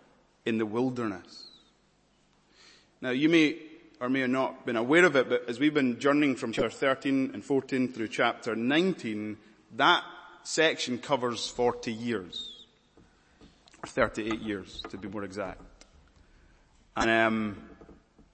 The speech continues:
they'd learnt a lot. Time and time again, they, they, they learnt that God was just and God was holy.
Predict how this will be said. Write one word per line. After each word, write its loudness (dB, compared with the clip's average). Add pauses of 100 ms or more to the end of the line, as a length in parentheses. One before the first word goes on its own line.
(280)
they'd 0
learnt 4
a -2
lot. 0 (1600)
Time 4
and 4
time 2
again, 4
they, 2
they, -6
they -2
learnt 2
that -6
God 2
was -8
just 2
and -4
God 0
was -8
holy. 0